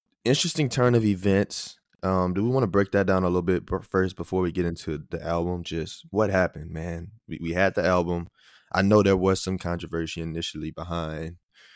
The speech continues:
sort of the samples, like, people weren't clearing samples. Um, Nicki Minaj, for instance, notably quote-, quoted that she wouldn't clear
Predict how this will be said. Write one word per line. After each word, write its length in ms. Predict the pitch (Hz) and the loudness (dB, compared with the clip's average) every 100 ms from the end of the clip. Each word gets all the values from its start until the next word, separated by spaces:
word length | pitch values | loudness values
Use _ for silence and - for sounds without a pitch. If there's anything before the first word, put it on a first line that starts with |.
| _ _ _ _ | _ _ _ _
sort 240 | - 104 95 | -2 2 2
of 120 | 80 | 2
the 100 | 82 | -6
samples, 540 | - 104 101 95 90 | -2 2 2 0 -4
like, 140 | 73 69 | -4 -4
people 220 | 98 95 | -4 -2
weren't 200 | 87 82 | -2 -4
clearing 240 | 82 76 76 | -8 -10 -10
samples. 960 | - 90 85 - 82 82 85 - - _ | -6 -4 -4 -4 -4 -4 -8 -14 -20 _
Um, 420 | 76 65 57 50 - _ _ _ _ 95 | -10 -8 -10 -14 -20 _ _ _ _ -8
Nicki 260 | 87 - | -6 -4
Minaj, 400 | 85 87 87 87 | -4 -2 -2 -4
for 160 | - 76 | -6 -6
instance, 380 | 85 - 85 82 | -6 -6 -8 -6
notably 400 | 82 85 78 85 | -4 -4 -6 -10
quote-, 340 | - 82 - - - - - | -4 -4 -4 -14 -18 -18 -4
quoted 320 | 90 90 87 | 0 0 0
that 120 | 87 | -4
she 120 | - 98 | -2 -2
wouldn't 260 | 95 92 | -2 -2
clear 440 | - 101 101 101 | 0 2 4 2